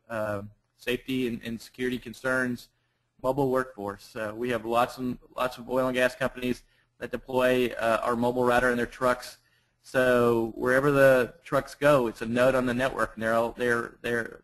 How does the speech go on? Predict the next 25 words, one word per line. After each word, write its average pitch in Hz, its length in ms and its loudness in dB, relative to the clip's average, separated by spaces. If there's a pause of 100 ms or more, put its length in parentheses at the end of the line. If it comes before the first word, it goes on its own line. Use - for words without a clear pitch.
(140)
they 120 100 -12
have 120 120 -6
high 127 220 0
bandwidth. 123 400 -2 (100)
They 117 120 -6
can, 113 260 -6 (580)
they 117 80 -4
can 123 140 -8
download 127 380 0
files, 113 340 2
they 117 80 -6
can 113 140 -12
upload 120 360 -2
files, 104 360 -2
they 113 100 -4
can, 113 320 -6 (300)
they 123 80 -12
can 117 140 -10
talk 135 280 4
on 127 220 0
their, 120 500 2
uh, 110 460 2 (260)
uh, 101 200 -12 (1300)
you 123 180 -12
know 110 180 -4